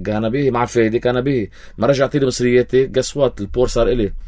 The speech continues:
فهيك هيدي يعني ما ننتبه لها شوي، إنه مش هالقد بهالبساطة. هاي من ناحية. من ناحية تانية نحن اليوم بمرحلة الاقتصادية إذا بدك مرحلة الشحادة. الشحادة يعني جايين عم نقول نحن رح تنقطع الكهرباء عنا، بدنا مصاري من ال آي إم إف.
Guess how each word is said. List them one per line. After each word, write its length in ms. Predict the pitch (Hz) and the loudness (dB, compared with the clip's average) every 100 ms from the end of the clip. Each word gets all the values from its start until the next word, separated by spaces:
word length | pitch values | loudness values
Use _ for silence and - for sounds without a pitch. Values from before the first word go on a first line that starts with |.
| - - - - - - | -12 -14 -16 -16 -18 -4
فهيك 600 | 98 101 - 127 196 147 | 0 0 0 2 2 4
هيدي 460 | 131 107 117 131 123 | 0 2 2 4 4
يعني 260 | 110 110 | 2 2
ما 160 | 113 123 | 2 0
ننتبه 320 | 127 139 143 | 0 2 4
لها 100 | 156 | 4
شوي، 280 | - 165 143 | 4 4 4
إنه 120 | 107 | 2
مش 160 | 120 143 | -2 0
هالقد 260 | - 147 | 0 0
بهالبساطة. 640 | 123 123 110 139 127 104 131 | 0 0 0 -2 -2 -2 0
هاي 60 | |
من 120 | 147 | 0
ناحية. 220 | 151 139 101 | 0 -2 -4
من 60 | |
ناحية 140 | 139 151 | -4 0
تانية 200 | 180 170 | 0 0
نحن 140 | 175 | -2
اليوم 380 | 151 180 185 180 - - | 0 2 2 0 -6 -6
بمرحلة 540 | 123 156 185 175 165 156 - | 0 2 2 2 2 0 -8
الاقتصادية 800 | 123 131 127 131 127 139 175 | -8 -6 -6 -4 0 2 2
إذا 100 | 151 | 2
بدك 140 | 151 147 | 2 0
مرحلة 180 | 151 147 | -2 -6
الشحادة. 580 | - - 165 147 95 - - - - - - | -8 -2 2 2 0 -6 -20 -20 -20 -14 -8
الشحادة 460 | 101 - 165 165 156 | -6 0 2 4 4
يعني 260 | 151 147 | 4 2
جايين 280 | 127 143 160 | 0 2 2
عم 140 | 139 | 0
نقول 260 | 139 135 151 | 0 2 2
نحن 360 | 156 151 143 135 | 2 -2 0 -2
رح 80 | |
تنقطع 300 | - - 160 | -4 -2 0
الكهرباء 380 | 139 156 147 139 | 0 2 2 2
عنا، 200 | 143 131 | 0 -2
بدنا 180 | 127 123 | 0 0
مصاري 300 | 120 143 135 | 0 2 2
من 80 | 120 | 0
ال 80 | 110 | -2
آي 140 | 117 | -2
إم 100 | 123 | 0
إف. 220 | 120 - | -2 -4